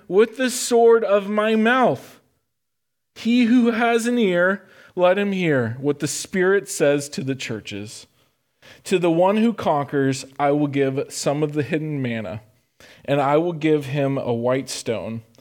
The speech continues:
with a new name written on the stone that one, no one knows except the one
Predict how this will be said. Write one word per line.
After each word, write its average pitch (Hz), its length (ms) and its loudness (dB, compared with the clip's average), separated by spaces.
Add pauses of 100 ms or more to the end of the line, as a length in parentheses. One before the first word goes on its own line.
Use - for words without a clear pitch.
(500)
with 151 200 0
a 156 100 2
new 156 380 0
name 139 540 0
written 131 460 -2
on 123 300 -2
the 135 80 -2
stone 110 520 -8 (100)
that 123 200 -2
one, 127 500 -2
no 156 300 2
one 131 640 0 (260)
knows 120 640 -2
except 147 760 -4
the 139 160 -2
one 120 340 -2